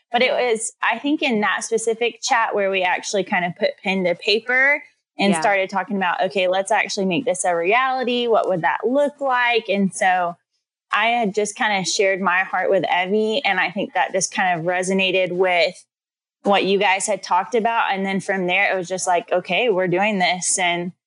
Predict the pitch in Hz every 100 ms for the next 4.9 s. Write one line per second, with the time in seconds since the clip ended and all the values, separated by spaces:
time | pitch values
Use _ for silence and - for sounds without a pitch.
0 | _ 196 208 - 190 185 190 185 190 190
1 | 190 - - 214 202 202 196 196 190 -
2 | _ _ _ _ 185 202 220 233 214 220
3 | 233 269 254 - 196 185 180 147 202 196
4 | 196 202 214 214 202 196 185 185 185